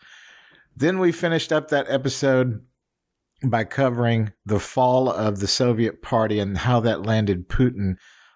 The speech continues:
on the staff of his former law professor, who at that time had become the mayor of Saint Petersburg, and how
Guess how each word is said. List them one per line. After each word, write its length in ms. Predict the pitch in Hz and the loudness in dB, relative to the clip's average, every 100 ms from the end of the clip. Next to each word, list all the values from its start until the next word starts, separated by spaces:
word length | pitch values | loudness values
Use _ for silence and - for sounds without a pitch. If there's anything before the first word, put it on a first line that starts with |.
| - | -4
on 140 | 104 | 0
the 100 | 101 | 0
staff 760 | 92 - 107 104 104 101 - - - | 0 -2 0 0 0 -4 -10 -20 -8
of 520 | 101 98 98 95 - - - _ | -2 2 2 0 -6 -18 -20 _
his 160 | 107 95 | -2 -2
former 420 | - 135 139 139 | 0 0 2 0
law 220 | 117 127 | 2 0
professor, 640 | 127 104 - 98 87 107 | 0 -4 0 0 0 0
who 140 | 101 110 | 2 0
at 100 | 90 | 0
that 240 | 107 104 | -2 -2
time 380 | - 107 92 90 - - - - | -2 0 2 -2 -6 -20 -20 -8
had 260 | - 92 87 | -2 -2 0
become 720 | 92 - 110 92 92 92 87 | -4 -2 0 0 0 -2 -2
the 200 | 92 92 | 0 0
mayor 420 | 87 90 90 92 | 0 0 0 0
of 260 | 82 90 87 | -2 -4 -4
Saint 360 | - 95 - | -2 -2 -2
Petersburg, 760 | - 120 120 95 - 73 67 71 | -2 2 2 2 -2 -6 -4 -2
and 100 | 82 | 0
how 380 | 92 87 82 | 0 2 0